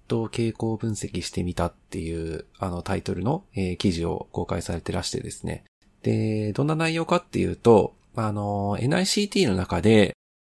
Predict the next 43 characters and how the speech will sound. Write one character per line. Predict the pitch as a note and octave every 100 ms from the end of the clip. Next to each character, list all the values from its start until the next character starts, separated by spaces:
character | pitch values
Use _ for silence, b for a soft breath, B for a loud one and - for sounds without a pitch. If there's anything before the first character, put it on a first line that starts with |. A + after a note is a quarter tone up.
| _ _ _ -
ア | -
プ | -
ラ | C#3
イ | C#3
ア |
ン | C#3
ス |
と | C#3
か、 | F#2
ま |
あ、 | -
そ | G2+
の |
セ | A2
キ | -
ュ |
リ | A#2+
テ | B2 C3
ィ | B2+
の | B2
機 | - -
器 | - D2+ - _ _ _ - - _ _ G#2 G#2
を、 | G2
ま | F#2+ F#2 -
あ、 | G2+
あ |
の、 | F#2+ F#2 F2+ G2+
運 | G2+
用 | G2
さ | G#2
れ | G2+
て、 | - G2+ G2 F#2+ F#2+
え | F#2+
ー、 |
ら | F#2+
っ |
し | - -
ゃ | G2
る | F#2+
と | - F#2+
こ | G2
ろ | F#2+ G#2
が、 | D3 A#2+